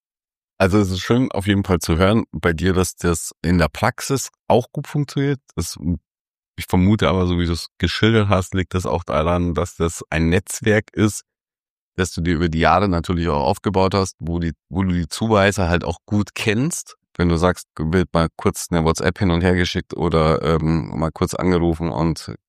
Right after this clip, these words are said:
darüber gesprochen. Im Mannschaftlichen kann ich mir das sehr, sehr gut vorstellen. Wir haben ja auch, äh, im Intro gehört, dass du ja lange Jahre auch, ähm, von der zweiten in die erste Liga, äh, vom Basketball, ähm,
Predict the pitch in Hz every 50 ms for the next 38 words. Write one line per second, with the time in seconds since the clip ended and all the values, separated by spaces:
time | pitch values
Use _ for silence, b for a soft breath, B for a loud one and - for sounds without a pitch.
0 | _ _ _ _ - 92 90 80 85 82 85 80 82 82 - - 90 95 95 101
1 | 104 101 - _ _ _ - 117 113 110 107 107 107 110 - - 107 110 113 135
2 | 131 135 113 - 117 113 104 101 98 110 110 107 104 101 104 107 92 98 90 -
3 | - _ - 87 78 104 110 120 120 110 113 110 104 95 101 - - - 113 120
4 | 117 - - 117 113 113 104 95 95 95 101 98 95 92 - - 95 95 92 92
5 | - - - 90 98 92 90 - 92 98 - 80 113 127 - 123 110 101 90 98
6 | 98 101 104 95 - 95 92 - - 92 92 92 90 90 90 87 85 - _ _
7 | _ _ _ _ _ - 92 85 87 90 87 92 101 110 104 98 95 90 95 104
8 | 104 113 95 - 90 95 95 98 98 - - - - 62 85 90 87 87 87 87
9 | 73 - _ _ - - 92 95 90 90 - - - 82 90 104 107 - 101 95
10 | 82 87 90 69 - 92 110 - - 107 98 95 104 104 95 104 104 104 104 98
11 | - 55 71 78 - - 95 92 85 92 95 - - - 90 - 87 85 87 90
12 | 90 - - - 87 87 85 76 76